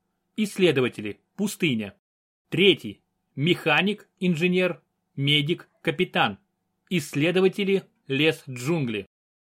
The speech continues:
Заранее компьютером были распределены зоны для нашего непосредственного исследования и полностью собраны наши группы по три человека в каждом, без возможности их изменения. Я опять-таки согласно кивнул,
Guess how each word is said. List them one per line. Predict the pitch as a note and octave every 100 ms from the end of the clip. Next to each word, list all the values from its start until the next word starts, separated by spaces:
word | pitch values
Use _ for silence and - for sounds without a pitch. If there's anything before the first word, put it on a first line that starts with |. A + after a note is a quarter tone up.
| _ _
Заранее | G#2+ G2 C#3+ D#3+ D3+ C3+
компьютером | - A#2+ A2 F#3 G3+ F3+ F3 - -
были | A2+ C#3+
распределены | B2+ A2 C3+ A#2+ B2 B2 A2+
зоны | G2+ C#3 G#3
для | E3 C3
нашего | D3 C#3 B2+
непосредственного | B2 - A#2+ C3 A2+ - G#2 A2
исследования | B2+ - - D#3 D#3+ D3+ C#3 - _ _ _ _ _
и | D3
полностью | - G#3+ G3 F#3 -
собраны | D3 E3+ D3+ C3+ C3+ B2
наши | C#3+ C3+ C3
группы | A#2+ C#3 C3+
по | B2+ B2
три | A#2+ A#2+
человека | - A#2 G#2+ G#2 -
в | -
каждом, | D#3+ F3 F3 E3+ _ _ -
без | A2+ C#3+ A2+
возможности | A#2 A2 D3 F#3 F3 E3 D#3
их | - C#3 -
изменения. | C3 A2+ A#2+ A2 G#2 G2+ F#2 _ _ _ _ _ _ _ _
Я | G#2+ C#3
опять-таки | G3+ B3 E3+ D#3+ C#3+
согласно | C#3+ C3+ C#3 B2+ A#2
кивнул, | - A2 C3 E3+ E3